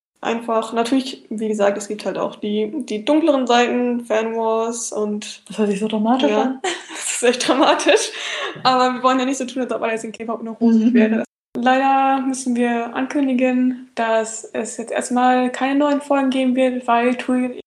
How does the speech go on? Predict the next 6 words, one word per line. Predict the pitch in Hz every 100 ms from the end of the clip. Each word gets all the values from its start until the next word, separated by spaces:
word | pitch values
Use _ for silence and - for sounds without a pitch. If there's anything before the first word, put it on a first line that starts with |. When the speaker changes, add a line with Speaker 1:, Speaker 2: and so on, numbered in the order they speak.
| _
Speaker 1:
uns | - 233 -
auf | -
unsere | 233 220 220
Masterarbeit | 285 294 302 277 269 262 - - _ _ -
fokussieren | 247 269 - 262 262 254 247
müssen, | 262 269 269 302